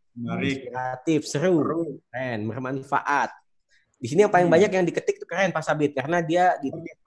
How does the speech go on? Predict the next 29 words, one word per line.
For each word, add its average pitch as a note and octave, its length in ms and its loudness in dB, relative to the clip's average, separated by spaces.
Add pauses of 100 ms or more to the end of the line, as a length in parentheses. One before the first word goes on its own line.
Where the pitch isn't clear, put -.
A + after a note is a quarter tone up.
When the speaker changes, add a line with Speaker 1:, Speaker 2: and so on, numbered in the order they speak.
Speaker 2:
eh, C3 540 4 (260)
tipografinya C#3 680 0
tuh E3 120 -6
paling C#3+ 160 0
besar, C3+ 340 -2
ya A2+ 160 -6
kan? C#3 140 -8 (560)
Speaker 1:
Iya, A#2 160 -14
iya. A2+ 180 -6 (140)
Speaker 2:
Keren, A#2 300 -8 (120)
keren, A#2 380 -8
seru. - 240 -4
Speaker 1:
Saya F3 180 2
ini, - 260 -4
wah, E3 180 0
mantap C#3+ 340 0
nih. D3+ 180 0
Tadi C3+ 260 0 (120)
apa C3+ 480 -2
yang C3+ 100 -2
disampaikan C3 480 -2
sama C3 260 -2
Teh C3+ 120 -2
Alicia, C3 360 0
berarti, C#3 340 -2 (200)
eh, - 380 -16
dia D#3+ 160 -2
percaya B2+ 340 -4
diri. C#3+ 540 0